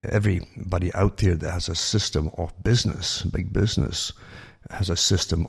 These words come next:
of control embedded into it, because the first thing is to try and get something out there that people want,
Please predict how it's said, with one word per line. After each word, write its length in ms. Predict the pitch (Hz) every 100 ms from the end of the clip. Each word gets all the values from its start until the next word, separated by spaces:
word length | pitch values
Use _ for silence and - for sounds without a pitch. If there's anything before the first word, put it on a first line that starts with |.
| -
of 240 | 85 -
control 480 | 87 85 87 90 82
embedded 420 | 82 90 85 80
into 380 | 82 117 - 85
it, 80 | 76
because 180 | 90
the 80 | -
first 260 | - - -
thing 140 | 90
is 140 | 82 -
to 80 |
try 240 | - - 92
and 80 | 85
get 180 | -
something 340 | - 98 92 80
out 220 | 95 -
there 160 | - 78
that 140 | -
people 240 | 95 80
want, 500 | 82 98 90 - -